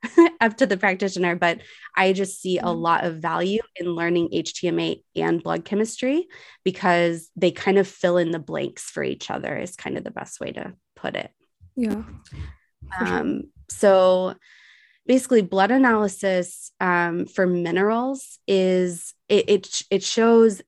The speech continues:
Speaker 1: it's a good indicator of the transport of minerals to and from different storage areas of the body. So, like, the extracellular, um, information that's happening outside of the cells. And H T M A is a really good indicator of the metabolic processes occurring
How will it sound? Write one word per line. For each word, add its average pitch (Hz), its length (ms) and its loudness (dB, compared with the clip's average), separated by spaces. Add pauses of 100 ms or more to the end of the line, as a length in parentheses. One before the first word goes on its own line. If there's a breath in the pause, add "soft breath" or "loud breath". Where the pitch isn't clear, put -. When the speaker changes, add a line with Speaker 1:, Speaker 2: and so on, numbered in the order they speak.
Speaker 1:
it's 196 140 -2
a 196 60 0
good 233 180 2
indicator 196 480 0
of 165 200 -6
the 175 60 -10
transport 196 800 -4
of 208 160 -4
minerals 233 480 -2
to - 180 -4
and 185 160 -2
from 180 200 -2
different 180 340 -6
storage 170 320 -4
areas 175 320 -2
of 165 140 -12
the 170 80 -6
body. 165 340 -4
So, 175 200 -8
like, 165 220 -8
the - 160 -12
extracellular, 165 1000 -6 (480 soft breath)
um, 175 180 0
information 170 680 -4
that's 175 180 -4
happening 165 380 -4
outside 208 420 -2
of 220 100 -4
the 240 80 -2
cells. 240 460 -2 (340 soft breath)
And 190 120 -2
H 196 280 0
T 247 60 0
M 214 120 4
A 196 80 4
is 180 100 0
a 175 80 0
really 170 240 -2
good 175 140 -4
indicator 170 540 -4
of 165 160 -8
the 175 80 -8
metabolic 165 440 -4
processes 165 560 -10
occurring 165 480 -8